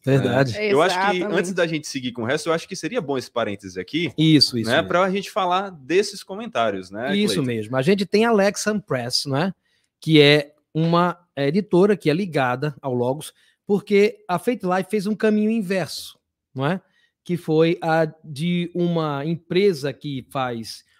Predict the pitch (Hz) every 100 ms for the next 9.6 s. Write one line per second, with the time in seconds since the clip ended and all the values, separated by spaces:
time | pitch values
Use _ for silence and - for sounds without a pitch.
0 | _ 156 156 - - 143 - 139 135 127
1 | 160 117 147 175 - - 131 139 117 131
2 | 160 160 165 170 202 180 - 277 175 185
3 | _ _ - 170 - 185 196 175 202 -
4 | 220 180 127 117 147 214 254 262 - -
5 | _ 208 - 196 196 170 214 175 143 160
6 | _ _ _ 143 - 175 190 139 160 156
7 | 151 180 143 143 170 175 135 175 135 131
8 | - - 101 92 _ _ _ - 233 240
9 | 254 180 185 208 214 -